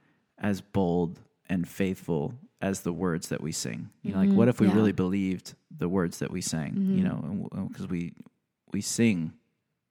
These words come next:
Speaker 1: basically all of what we've been talking about, you know, that
Speaker 2: Right.
Speaker 1: God is faithful, that he's trustworthy, that he is above everything else, that, you know, he is worthy, that he, he does work it all out for good, you know? What if we really believed what we sang?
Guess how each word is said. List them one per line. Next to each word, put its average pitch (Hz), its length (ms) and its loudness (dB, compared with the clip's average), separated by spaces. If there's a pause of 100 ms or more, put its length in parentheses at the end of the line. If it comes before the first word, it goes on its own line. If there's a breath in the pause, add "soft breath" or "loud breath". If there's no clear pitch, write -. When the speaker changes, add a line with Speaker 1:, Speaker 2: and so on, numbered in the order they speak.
(220)
Speaker 1:
basically 101 300 0
all 95 160 4
of 92 100 0
what 95 100 0
we've 95 120 0
been - 120 -4
talking - 300 -6
about, - 160 -8
you 92 80 -6
know, - 100 -4
that 190 100 -2
Speaker 2:
Right. 175 100 -2
Speaker 1:
God - 120 -2
is 78 140 -6
faithful, - 400 -4
that - 160 -8
he's - 160 -8
trustworthy, - 640 -4
that - 280 -4 (540 loud breath)
he 85 220 0
is 113 280 4 (100)
above 87 640 0
everything 78 500 -4
else, - 280 -6
that, 69 320 -6
you 80 80 -6
know, 76 120 -4
he 80 260 -6
is 98 200 0
worthy, 78 400 -4
that - 300 -8
he, 90 520 -8
he - 160 -8
does 98 340 0
work - 240 -4
it 82 80 -4
all 64 160 -2
out - 200 -4
for - 120 -6
good, 73 400 -8
you 90 140 -4
know? 78 200 -4 (520 loud breath)
What 101 480 2
if 101 200 2
we 98 140 2
really 98 360 4
believed 87 500 0
what 80 140 0
we 95 100 -4
sang? 52 360 -6